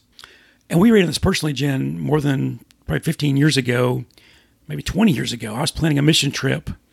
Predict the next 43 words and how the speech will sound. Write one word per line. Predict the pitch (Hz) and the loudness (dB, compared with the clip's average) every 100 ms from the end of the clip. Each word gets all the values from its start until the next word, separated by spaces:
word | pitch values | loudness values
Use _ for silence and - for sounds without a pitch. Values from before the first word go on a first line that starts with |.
| _ _ _ - _ _ _ | _ _ _ -20 _ _ _
uh, | 143 | -16
for | - 143 | -8 -4
our | 139 | -2
teenagers | - 160 139 139 | 2 2 2 2
at | 131 | 0
our | 127 | 0
church, | 120 - 147 131 - - | -2 0 0 0 -2 -4
and | 208 131 127 131 131 131 135 - | -4 -4 -2 -2 -2 -2 -6 -8
I | 139 | -6
was | 127 | -4
gonna | 135 131 - | -2 -4 -6
fly | - - 139 147 143 | -12 -4 0 0 0
to | - | -2
another | 139 139 131 | 0 0 0
state | - 143 139 135 - _ - - - _ | 0 2 0 0 -8 _ -20 -20 -20 _
in | 131 | -4
the | |
city | 131 - 156 | 0 2 2
for | 143 135 | 0 -2
a | |
couple | 117 135 131 | -2 -2 0
days | 131 127 131 123 | 0 0 -2 -4
and | 120 | -4
do | 135 | -4
some, | - 131 120 120 - _ _ _ _ - | -2 -2 -2 -6 -12 _ _ _ _ -16
uh, | |
advance | 165 160 127 160 170 | -12 -4 0 2 0
work | 135 117 | -2 -4
on | 127 | -4
this | 127 | -4
trip. | - 139 131 | -2 -2 -2
And | 139 | -2
there | |
was | 131 123 | -2 -2
a | 131 127 - - - | -2 -2 -10 -12 0
wonderful | 196 240 165 | 2 2 0
friend | - 175 | -2 0
of | 160 | 2
ours, | 160 165 | 2 0
a | 131 | 0
wonderful | 165 147 | 0 -2
gal | 139 139 147 139 | -2 0 0 0
who | 135 135 127 | -2 -2 -4